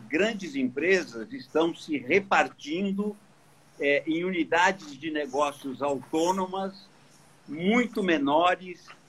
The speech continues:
muito mais leves, com muito mais independência pra poder concorrer com esse mundo disruptivo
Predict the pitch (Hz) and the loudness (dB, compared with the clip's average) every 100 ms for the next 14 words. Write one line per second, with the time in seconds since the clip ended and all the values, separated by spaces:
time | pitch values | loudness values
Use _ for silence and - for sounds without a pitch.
0 | _ _ 147 190 247 247 214 180 151 123 | _ _ -6 0 0 0 0 0 0 -2
1 | 135 147 160 156 165 160 - - - - | 0 2 2 -2 -12 -18 -18 -20 -20 -18
2 | - 156 170 226 247 226 180 180 175 151 | -4 -2 0 0 0 0 0 2 2 -2
3 | 131 226 214 190 190 160 143 143 180 196 | -6 -4 2 4 4 0 0 0 0 -2
4 | 196 196 190 - - - - - 180 175 | -2 -2 -2 -6 -20 -20 -20 -2 -2 0
5 | 190 147 165 185 - 202 240 226 190 160 | 0 0 0 -2 0 2 2 2 2 2
6 | 131 156 185 - _ _ _ _ - 147 | 2 0 0 -4 _ _ _ _ -8 0
7 | 170 185 - 147 160 196 190 170 180 151 | 2 2 -2 -4 -2 -2 -4 -6 -4 4
8 | 180 196 - - 170 180 175 180 | 4 4 -4 -4 4 4 6 2